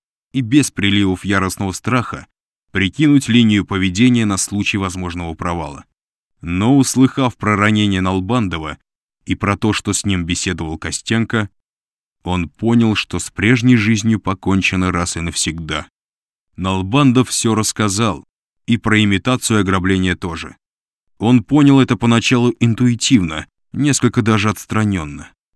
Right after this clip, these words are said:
Понадобилось время, чтобы он осознал всю безнадёжность своего положения. А уже осознав это, выработал график жизни, подчинив её только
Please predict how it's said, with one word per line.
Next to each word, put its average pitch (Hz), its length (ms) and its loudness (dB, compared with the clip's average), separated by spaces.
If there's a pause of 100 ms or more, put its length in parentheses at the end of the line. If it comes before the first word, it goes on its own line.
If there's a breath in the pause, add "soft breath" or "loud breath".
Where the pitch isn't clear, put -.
Понадобилось 92 680 0
время, 98 440 4
чтобы 87 340 -4
он 90 120 0
осознал 95 520 0
всю - 280 0
безнадёжность 101 800 0
своего 87 360 0
положения. 90 680 -6 (580)
А 95 160 -2
уже 98 300 0
осознав 98 600 -2
это, 73 320 -8 (400)
выработал 131 680 4
график 101 400 0
жизни, 110 440 4
подчинив 98 680 0
её 107 200 0
только 101 420 -2